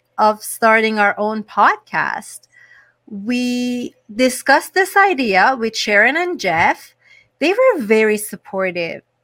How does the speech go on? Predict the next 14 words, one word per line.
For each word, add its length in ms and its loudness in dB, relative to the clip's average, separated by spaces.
And 120 0
honestly, 720 2
I 240 2
cannot 640 2
believe 680 -6
that 260 -2
this 200 0
simple 480 -2
thought 600 6
or 160 -2
dream 560 -10
that 200 -4
we 100 -6
had 400 2